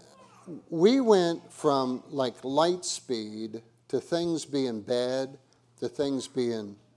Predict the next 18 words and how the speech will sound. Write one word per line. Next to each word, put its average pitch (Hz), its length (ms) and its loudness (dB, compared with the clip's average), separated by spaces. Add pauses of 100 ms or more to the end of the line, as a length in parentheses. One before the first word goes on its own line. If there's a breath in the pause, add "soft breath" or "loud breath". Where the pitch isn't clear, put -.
(140)
crazy. 110 560 -2 (100)
I 135 120 -2
mean, 135 260 0
just 135 380 0 (120)
absolutely 123 960 -2 (800)
insane. 120 720 -2
And 127 100 -8
I'm 131 80 0
gonna 143 120 2
show 208 260 6
you 165 160 6
why 123 540 0 (180)
here 120 340 2 (680 soft breath)
in, 120 360 2
in 120 180 0
just 127 300 0
a 117 40 -8
minute. 110 280 -2